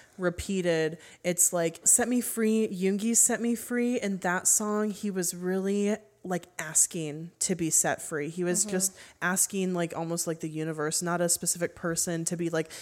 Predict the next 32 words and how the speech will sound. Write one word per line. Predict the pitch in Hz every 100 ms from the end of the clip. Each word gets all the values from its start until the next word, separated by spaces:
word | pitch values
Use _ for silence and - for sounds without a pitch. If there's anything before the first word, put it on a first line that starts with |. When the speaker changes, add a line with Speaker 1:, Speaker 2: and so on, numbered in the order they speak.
| -
Speaker 1:
set | - 190 -
free | - 175
from, | 180 180
like, | 165
this | 170 170
internal | 180 170 - 170
mental | 165 160 160 180 160 160 151
health | - 156
Speaker 2:
Yeah. | -
Speaker 1:
struggles | - 165 156 165 160
that | 160
he | 175
deals | 165 170 156 165
with. | 202 202 208 -
Speaker 2:
Yeah. | 202 190 185
Speaker 1:
But | 202
here | 190 208 208
in | 180 170
Jimin | - 160 185 226
"Set | 214 240 -
Me | 233
Free," | 220 - 233 233
he | 208 202
is | 170 175 -
declaring, | 175 - 175 170 - 170 156 147 151
he | - 180
is | 160 165 -
asserting, | 170 - - 160 156 135 151
he | 180
is | -
Speaker 2:
Right. | 185 175
Speaker 1:
demanding | 180 180 165 156 165 165 156 147 147